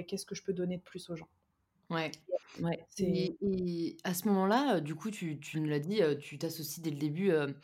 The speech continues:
Speaker 2: avec quelqu'un. Euh, avec qui tu choisis de t'associer et pourquoi ? Euh, pourquoi dès le début, tu vois, ne pas avoir attendu peut-être, euh, d'évoluer, de voir si déjà ça allait marcher ? Euh, c'est des questions aussi, je pense, que pas mal de gens peuvent se poser. Et,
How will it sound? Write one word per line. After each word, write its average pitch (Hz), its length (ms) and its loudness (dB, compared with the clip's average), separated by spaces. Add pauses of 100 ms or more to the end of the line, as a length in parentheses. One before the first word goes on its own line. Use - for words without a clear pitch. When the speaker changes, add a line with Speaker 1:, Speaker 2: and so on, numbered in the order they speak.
(420)
Speaker 2:
avec 156 240 2
quelqu'un. 208 460 4
Euh, - 80 6
avec 165 260 4
qui 247 160 -2
tu 233 140 -6
choisis 185 300 2
de 180 40 -8
t'associer 202 600 4
et 170 40 4
pourquoi ? 208 640 2 (380)
Euh, 160 880 0 (120)
pourquoi 214 240 4
dès 202 100 6
le 180 80 6
début, 175 240 2
tu 185 100 -8
vois, 180 140 4
ne 160 240 0
pas 156 160 2
avoir 175 220 6
attendu 160 320 2
peut-être, 180 560 2
euh, 151 80 4
d'évoluer, 165 560 4
de 170 80 0
voir 160 200 4
si 151 120 -6
déjà 156 260 4
ça 180 160 0
allait 147 140 4
marcher ? 147 500 2 (400)
Euh, 165 100 0
c'est 147 220 -4
des 160 100 -2
questions 160 260 2
aussi, 180 200 0
je - 80 -6
pense, 214 220 0
que 170 100 -2
pas 156 140 2
mal 175 100 2
de 180 80 2
gens 190 140 2
peuvent 170 160 -4
se - 100 -6
poser. 165 560 2
Et, 135 100 -6